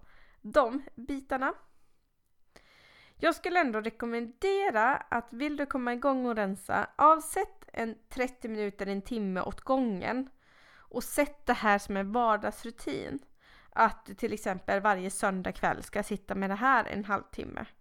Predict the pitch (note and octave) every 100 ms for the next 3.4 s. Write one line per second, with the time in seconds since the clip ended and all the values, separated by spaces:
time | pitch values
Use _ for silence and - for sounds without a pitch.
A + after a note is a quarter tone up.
0 | _ _ - - - - D4 F4 D#4+ C#4+
1 | C4+ - B3 C4 - C#4 C4 B3 A3+ G#3+
2 | G#3 - A3 G#3+ G#3+ D4 C#4 A#3+ G#3+ -
3 | G3+ F#3 F#3+